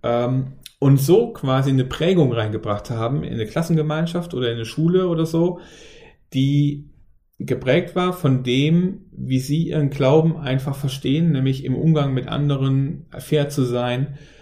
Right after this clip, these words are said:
nicht hintenrum zu reden, ehrlich zu sein,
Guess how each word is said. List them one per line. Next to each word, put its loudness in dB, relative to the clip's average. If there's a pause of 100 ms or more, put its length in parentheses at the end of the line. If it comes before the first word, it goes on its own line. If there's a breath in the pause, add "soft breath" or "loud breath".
(220 loud breath)
nicht 0
hintenrum 2
zu -2
reden, 2 (560 soft breath)
ehrlich 2
zu 2
sein, -2